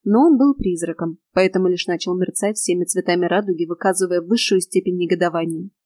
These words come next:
Но неожиданно он замолчал и почти растаял. Чуть слышно прошелестело:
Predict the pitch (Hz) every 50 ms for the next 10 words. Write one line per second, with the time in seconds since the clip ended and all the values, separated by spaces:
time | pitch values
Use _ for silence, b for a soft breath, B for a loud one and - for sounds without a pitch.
0 | _ _ _ _ _ _ _ - 202 226 254 285 320 330 302 320 330 381 370 359
1 | 339 320 330 311 294 269 262 254 240 240 - - 247 277 285 - - 247 - -
2 | - - - 262 254 254 247 - - - 180 175 170 165 165 - _ _ _ -
3 | 233 220 214 - - 202 208 - 214 190 190 - 196 - - 214 202 202 - -
4 | - 196 180 175 180 180